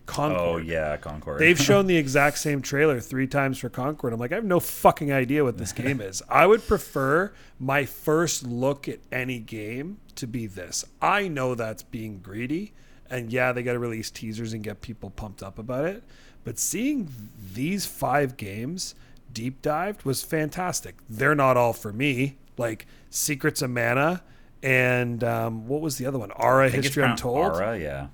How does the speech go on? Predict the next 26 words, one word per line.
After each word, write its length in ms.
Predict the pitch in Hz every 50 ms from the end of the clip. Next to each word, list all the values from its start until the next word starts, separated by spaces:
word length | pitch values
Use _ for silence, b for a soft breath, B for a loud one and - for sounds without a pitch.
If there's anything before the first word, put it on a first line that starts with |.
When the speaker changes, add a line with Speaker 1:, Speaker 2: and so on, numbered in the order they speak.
| - - -
Speaker 1:
Yeah, 380 | - 165 214 233 240 240 240 226 185
like, 180 | 208 214 196 - - - -
those 220 | - 170 196 202
aren't 220 | 233 240 247 233 -
for 160 | - - 156
me, 440 | 143 156 175 165 131 117 117 120 - - - - - - - -
but 300 | 143 139 131 123 120 - - - -
I 160 | 143 147 156
can 180 | 151 - - 160
appreciate 640 | 131 - - 123 151 151 147 - - 156 147 127 -
the 60 | -
way 140 | 117 120 123
they 100 | 127 127
were 100 | 120 113
presented, 600 | 101 - 110 104 95 120 147 147 127 127 135 135 - - - - -
and 120 | 147 147
they 80 | 147 151
were 100 | 143 139
done. 460 | 127 110 - 139 139 151 165 165 175 165 B B B B B
Xbox 640 | - 147 156 - - - - 240 240 247 240 - -
has 640 | - - - 143 131 131 127 127 127 117 - - b b b b b b b b b - -
a 100 | 143 131
better 480 | 113 113 - 139 135 143 156 156 156
level 380 | 143 135 131 127 120 123 123 120
of 180 | 117 104 - -
polish 640 | - - - 107 107 117 135 143 - - - -